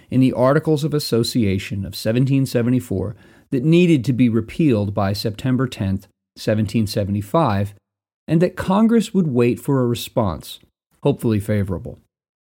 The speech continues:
The delegates had planned to meet again in May of seventeen seventy-five in case a response had not yet been received,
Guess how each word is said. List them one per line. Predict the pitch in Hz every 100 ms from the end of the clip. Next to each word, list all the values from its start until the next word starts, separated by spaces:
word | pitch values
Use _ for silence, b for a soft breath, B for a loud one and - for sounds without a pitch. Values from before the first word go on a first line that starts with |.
| _
The | 156
delegates | 151 208 226 190 -
had | 120
planned | - 156 147 147 139 -
to | 123
meet | 135 156
again | 131 117 110
in | 110 117
May | 127 123 101
of | 95
seventeen | - 117 110 104 110
seventy-five | 101 - 104 104 101 - 151 127 104 101 - - - - _
in | 165 147
case | - 151 127 - -
a | 139
response | 127 - 156 143 -
had | 123
not | 120 120
yet | 127 110
been | 120
received, | 107 - - 202 127 101